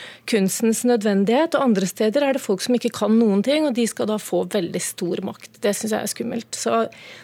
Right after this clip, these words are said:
nei, de store kulturinstitusjonene må staten fortsette å ha hovedansvar for. Men det betyr jo ikke at det ikke kan stilles krav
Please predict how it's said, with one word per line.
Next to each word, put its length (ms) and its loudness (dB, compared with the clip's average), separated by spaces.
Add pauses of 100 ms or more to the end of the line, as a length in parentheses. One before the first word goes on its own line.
(160)
nei, 260 2
de 140 0
store 580 0
kulturinstitusjonene 1120 2
må 320 4
staten 560 -2 (160)
fortsette 540 -4
å 120 0
ha 140 0
hovedansvar 720 -4
for. 180 -6 (300)
Men 140 6
det 160 6
betyr 240 2
jo 60 -4 (120)
ikke 460 -2
at 500 -6
det 140 2
ikke 180 0
kan 100 2
stilles 320 -2
krav 400 -2